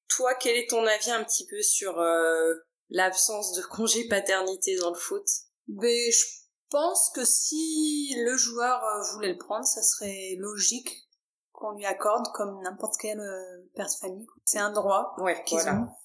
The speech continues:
Speaker 1: Tu, après, on, on est d'accord que un mois, ça serait sûrement trop, mais
Speaker 2: Oui, peut-être pas un mois. Pff, ne serait-ce que quelques jours.
Speaker 1: On est d'accord là-dessus. Après tout ça, pour en venir à un autre sujet,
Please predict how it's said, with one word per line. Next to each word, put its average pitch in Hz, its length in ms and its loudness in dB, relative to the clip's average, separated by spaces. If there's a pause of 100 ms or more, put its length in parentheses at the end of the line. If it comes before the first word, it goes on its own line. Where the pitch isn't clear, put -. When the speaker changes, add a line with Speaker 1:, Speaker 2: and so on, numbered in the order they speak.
Speaker 1:
Tu, 180 220 0
après, 190 320 2
on, 185 160 0
on 175 100 2
est 170 120 4
d'accord 170 340 0
que 175 120 2
un 165 180 0
mois, 180 160 2
ça 170 160 4
serait - 160 0
sûrement 180 340 -2
trop, 233 280 4
mais 170 320 2
Speaker 2:
Oui, 269 360 4
peut-être 202 240 -2
pas 196 160 4 (200)
un 220 120 0
mois. 233 360 2
Pff, - 280 0 (600)
ne 220 100 -8
serait-ce 262 380 2
que 208 400 -6
quelques 226 320 -2
jours. 247 260 -6 (380)
Speaker 1:
On 165 140 -12
est 165 80 -8
d'accord 160 540 -10
là-dessus. - 600 -4 (1120)
Après 247 420 2
tout 247 160 -2
ça, 233 540 2 (760)
pour 180 160 -8
en 175 160 0
venir 175 200 2
à 175 40 -4
un 180 100 -2
autre 170 140 0
sujet, 196 420 2